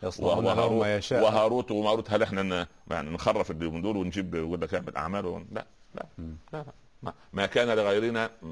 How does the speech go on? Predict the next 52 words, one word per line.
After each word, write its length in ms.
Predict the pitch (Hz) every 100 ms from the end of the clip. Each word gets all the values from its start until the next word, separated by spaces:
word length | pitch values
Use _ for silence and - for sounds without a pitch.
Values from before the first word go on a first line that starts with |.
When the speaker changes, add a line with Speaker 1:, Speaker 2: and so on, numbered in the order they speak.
| -
Speaker 2:
ل-، 280 | 65 67 78
ليس 220 | 90 -
عندنا، 260 | 73 80 101
لكن 160 | 117
فيه 200 | 110 147 113
Speaker 1:
وهو 220 | 110 151
ما، 120 | 160 165
Speaker 2:
ثوابت. 140 | 90
Speaker 1:
ما 80 | 175
أوتي 300 | 180 180 165
سيدنا 320 | 151 151 151
سليمان 400 | 123 120 123 143
لم 180 | 151 165
يؤته 220 | 143 151
النبي 300 | 143 127 139
عليه 120 | 135
الصلاة 240 | 135 135 131
والسلام 480 | 127 - 143 147 -
أيضًا 160 | 127 117 -
من 100 | 110
Speaker 2:
دي، 80 | 120
دي، 60 | 120
Speaker 1:
تسخير 260 | 220 143 131
الجن. 300 | 104 131 120
Speaker 2:
دي 180 | 120
قضية، 300 | 156 - 156
Speaker 1:
"كل 180 | 139 123
Speaker 2:
قضية. 160 | 117 104
Speaker 1:
بناء 280 | 110 127 113
Speaker 2:
آه، 280 | 95 92
Speaker 1:
وغواص". 380 | 92 110 123 180
Speaker 2:
هو، 80 | 185
هو 60 | -
كده 140 | 180
طلب، 200 | 165 185
قال: 320 | 98 - 131
Speaker 1:
وآخرين 100 | 110
Speaker 2:
"رب 160 | 143 104
هب 0 |
لي 300 | 127 - 135
Speaker 1:
مقرنين 60 |
Speaker 2:
ملكا 220 | 135 131 127
لا 220 | 123 120
ينبغي 320 | 117 123 120
لأحد 320 | 101 117 107
من 140 | 104 104
بعد". 160 | 104
Speaker 1:
مم. 160 | 87 80 -
Speaker 2:
بس 120 | 82
في 120 | -
نقطة. 300 | 90 117 - - -
Speaker 1:
نعم. 180 | 85